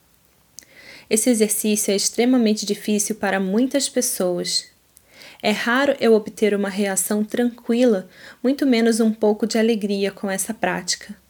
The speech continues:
Alguns choram ou ficam com os olhos marejados,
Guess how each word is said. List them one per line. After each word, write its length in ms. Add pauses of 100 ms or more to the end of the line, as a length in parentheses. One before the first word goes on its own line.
(560)
Alguns 380
choram 600
ou 140
ficam 340
com 200
os 140
olhos 280
marejados, 880